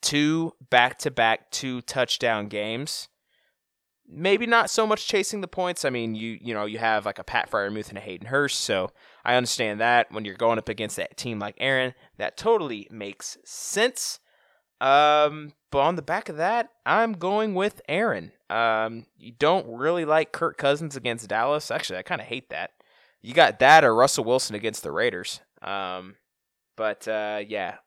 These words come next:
other than that, I think Aaron, with those running backs,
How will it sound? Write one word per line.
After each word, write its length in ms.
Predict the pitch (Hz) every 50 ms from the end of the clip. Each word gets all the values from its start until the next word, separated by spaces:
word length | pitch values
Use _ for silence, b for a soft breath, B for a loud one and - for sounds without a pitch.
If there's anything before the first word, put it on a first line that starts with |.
| _ _ _ _ _ _ -
other 160 | 123 139 143
than 120 | 135 123
that, 180 | 123 123 123 117
I 80 | 113 113
think 260 | - 120 107 - - -
Aaron, 440 | - 107 110 110 110 107 107 110 - _ _ _ _ _ _ _ _ _ _ _ _
with 140 | 120 117 -
those 180 | 113 113 107 101
running 240 | 104 101 104 107 104
backs, 500 | 98 98 98 98 - - - - -